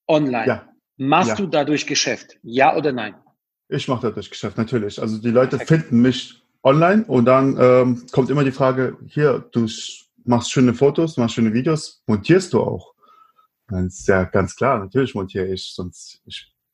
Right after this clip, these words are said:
Speaker 2: lade die Bilder ja nicht aus dem Internet hoch oder irgendwie sowas. Auf jeden Fall montiere ich. Ja, und dadurch
Speaker 1: Perfekt,
Speaker 2: kommen
Speaker 1: sehr
Speaker 2: die
Speaker 1: gut.
Speaker 2: Kunden auf mich, werden aufmerksam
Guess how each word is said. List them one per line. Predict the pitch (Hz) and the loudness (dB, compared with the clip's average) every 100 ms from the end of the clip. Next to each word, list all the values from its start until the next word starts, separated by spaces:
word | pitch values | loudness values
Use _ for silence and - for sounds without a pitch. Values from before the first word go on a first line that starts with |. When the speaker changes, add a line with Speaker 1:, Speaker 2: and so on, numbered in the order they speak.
| - | -2
Speaker 2:
lade | 110 - 117 | -2 0 -2
die | 113 - | 0 2
Bilder | 120 117 | 2 4
ja | |
nicht | 113 110 | 2 0
aus | 107 | 0
dem | 117 | 0
Internet | 113 127 113 110 | 0 0 0 -2
hoch | 120 120 | -4 -4
oder | 120 | -4
irgendwie | 117 117 | -2 -2
sowas. | 110 117 120 120 127 - _ _ - _ _ _ | -2 0 4 4 2 -8 _ _ -20 _ _ _
Auf | - - | -12 -6
jeden | - | 0
Fall | 123 127 | 2 0
montiere | 92 92 | -2 -6
ich. | 92 - _ _ _ _ _ _ _ - | -8 -10 _ _ _ _ _ _ _ -4
Ja, | 123 | 0
und | 104 92 | 0 2
dadurch | 101 | 2
Speaker 1:
Perfekt, | 117 123 | 4 2
Speaker 2:
kommen | 139 139 | 2 2
Speaker 1:
sehr | 156 | 2
Speaker 2:
die | |
Speaker 1:
gut. | 113 | 2
Speaker 2:
Kunden | 151 139 | 2 4
auf | 131 151 | 2 4
mich, | 151 151 - | 2 2 2
werden | 107 | 2
aufmerksam | 110 123 - 135 - 139 143 - | 4 2 2 0 2 0 0 -8